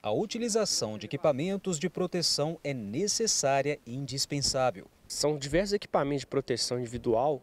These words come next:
Speaker 2: que são essenciais para a,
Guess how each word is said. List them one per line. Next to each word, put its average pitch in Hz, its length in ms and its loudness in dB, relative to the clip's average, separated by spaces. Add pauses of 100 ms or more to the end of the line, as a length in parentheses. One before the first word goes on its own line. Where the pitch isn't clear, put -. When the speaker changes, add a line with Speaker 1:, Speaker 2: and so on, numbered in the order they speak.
(140)
Speaker 2:
que 123 140 -8
são 123 440 0 (200)
essenciais 135 920 2 (440)
para 127 500 4
a, 110 500 0